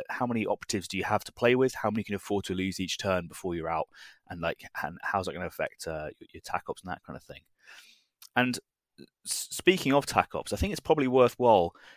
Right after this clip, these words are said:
looking at them right from the offset of how is that mi-, uh, matching your primary game plan, right? So let's say you, if, if you're playing, uh, Recon, right, and you're looking at your, and you've got Courier, which is gonna be scoring, uh, in the last two turning points,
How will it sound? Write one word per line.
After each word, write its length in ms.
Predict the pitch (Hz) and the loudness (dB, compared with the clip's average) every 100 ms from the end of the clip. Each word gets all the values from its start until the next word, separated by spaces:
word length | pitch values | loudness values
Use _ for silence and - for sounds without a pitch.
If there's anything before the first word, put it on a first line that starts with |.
| _ - | _ -2
looking 300 | 120 - 123 | 0 2 2
at 120 | 107 | 2
them 220 | 98 90 | 0 -2
right 280 | 92 110 - | 4 6 6
from 160 | 120 113 | 2 -2
the 60 | |
offset 420 | 110 - 95 80 | -2 0 0 0
of 120 | 69 - _ | 0 -8 _
how 340 | - - 143 143 | -12 4 6 8
is 60 | |
that 140 | 131 87 | 8 4
mi-, 180 | 117 - - - | 0 -6 -10 -4
uh, 140 | 98 - | -4 0
matching 400 | 117 - - 98 | 0 2 0 -4
your 100 | 92 | -6
primary 480 | - 113 104 101 92 | -4 -2 0 -2 -2
game 240 | 90 90 | -4 -4
plan, 240 | 85 69 76 | -8 -10 -8
right? 200 | 87 - | -8 -2
So 180 | 98 92 - _ _ _ - - | -2 -2 -6 _ _ _ -2 2
let's 160 | 143 | 4
say 120 | - 135 | 6 8
you, 140 | 123 - | 6 4
if, 140 | - | -4
if 120 | - | 2
you're 120 | 185 | 2
playing, 340 | - 156 120 107 | 6 4 4 0
uh, 260 | 95 87 80 78 | 0 0 0 0
Recon, 440 | 107 110 82 71 | -2 -2 -8 -10
right, 220 | 76 104 - - - - | -4 -4 -6 -20 -20 -12
and 80 | - | -4
you're 120 | 107 | 2
looking 280 | 117 - 110 | 4 4 -2
at 60 | 95 | -4
your, 140 | 85 - | -8 -8
and 280 | 92 85 | -8 -6
you've 160 | 107 - | -8 -2
got 240 | 95 87 - | 2 2 0
Courier, 480 | - 135 127 123 117 | -2 4 8 10 8
which 220 | 95 - | 6 -2
is 60 | 87 | -6
gonna 200 | 92 87 | -6 -6
be 320 | 90 85 80 - - - | -2 -2 -4 -8 -20 -12
scoring, 680 | - - 101 92 85 85 80 - _ | -8 -2 0 2 0 -2 -8 -14 _
uh, 240 | 90 80 - | 0 0 -2
in 120 | 82 | -6
the 100 | 90 | -4
last 280 | 90 87 - | 0 0 0
two 140 | - - | -6 -2
turning 240 | 104 120 | 0 0
points, 320 | - 131 - | -2 -4 -8